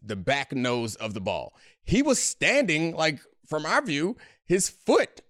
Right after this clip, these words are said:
<laughs> was, like, all the way in the neutral zone. So I agree. It wasn't the most egregious.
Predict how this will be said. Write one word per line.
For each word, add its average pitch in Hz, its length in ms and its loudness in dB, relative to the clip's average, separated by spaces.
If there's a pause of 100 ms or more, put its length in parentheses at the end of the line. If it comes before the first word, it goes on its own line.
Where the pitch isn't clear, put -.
<laughs> - 200 0
was, 208 200 6
like, 196 320 4
all 240 260 8
the 262 40 4
way 262 140 8
in 226 80 4
the 226 60 2
neutral 240 280 0
zone. 104 300 -2
So 170 320 4 (420)
I 185 160 2
agree. 214 540 0
It 139 120 -4
wasn't 185 260 2
the 202 80 2
most 196 200 2
egregious. 165 500 -2